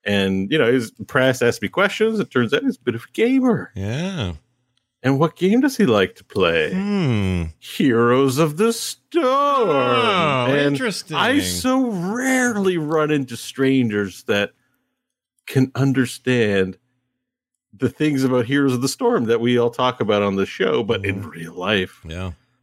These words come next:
Speaker 1: And, um, I was super impressed. And then I told him about what I did. And he's like, "Really? Wow." You know, like, and he was like, "Yeah, you know, you talk about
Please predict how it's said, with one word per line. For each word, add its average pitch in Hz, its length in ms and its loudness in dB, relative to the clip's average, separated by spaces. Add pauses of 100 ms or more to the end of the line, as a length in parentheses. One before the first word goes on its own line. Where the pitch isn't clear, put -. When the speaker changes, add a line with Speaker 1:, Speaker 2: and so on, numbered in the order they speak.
(240)
Speaker 1:
And, 101 420 2
um, 95 400 0 (160)
I 113 80 0
was 113 220 0
super 131 420 -2
impressed. 98 440 0
And 101 100 -2
then 95 60 2
I 95 80 2
told 98 280 2
him 95 60 0
about 95 160 2
what 95 140 2
I 107 100 4
did. 92 240 0
And 104 80 -2
he's 104 140 -2
like, 73 140 -4
"Really? 151 340 -2
Wow." 101 420 -4
You 117 220 -2
know, 131 180 2
like, 101 240 -2 (580)
and 117 120 0
he 123 80 2
was 113 120 0
like, 110 120 0
"Yeah, 143 360 2
you 117 120 2
know, 123 160 2
you 127 140 0
talk 135 240 -2
about 117 280 0